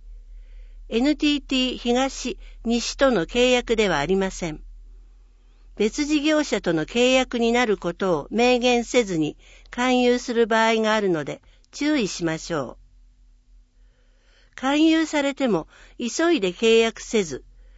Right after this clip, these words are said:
事業者の名称や連絡先、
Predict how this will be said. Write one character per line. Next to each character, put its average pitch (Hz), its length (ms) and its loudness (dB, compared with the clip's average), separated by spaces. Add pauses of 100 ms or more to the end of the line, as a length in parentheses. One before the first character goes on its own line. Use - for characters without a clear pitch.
(360)
事 233 200 -2
業 311 240 2
者 226 180 0
の 170 160 2
名 233 260 2
称 226 360 0
や 202 240 0 (320)
連 254 240 2
絡 285 220 -2
先、 - 540 -8